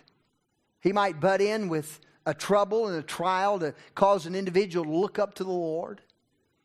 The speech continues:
He might butt in with, with maybe some health issues to call an, an individual to look to Him.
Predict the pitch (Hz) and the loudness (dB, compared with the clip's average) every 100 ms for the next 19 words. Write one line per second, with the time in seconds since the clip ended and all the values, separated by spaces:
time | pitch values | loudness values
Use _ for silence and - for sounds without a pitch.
0 | _ _ - 190 202 202 165 202 208 214 | _ _ -2 4 4 4 4 4 4 0
1 | 196 180 180 - - 175 185 180 160 190 | 0 -2 -4 -14 -2 0 0 -4 0 2
2 | 208 196 - 202 180 220 - 208 - 202 | 2 -2 -2 0 4 4 4 -2 -2 -2
3 | 202 190 165 - 208 202 196 165 - 180 | -2 -2 0 4 4 2 -4 -10 -8 -2
4 | 202 175 175 196 165 208 208 - - 180 | -2 0 0 0 0 -2 -2 -14 -2 -2
5 | 160 - 180 208 208 - 202 180 185 185 | -2 -2 2 2 0 -2 0 0 -2 -2
6 | 196 208 | -4 -6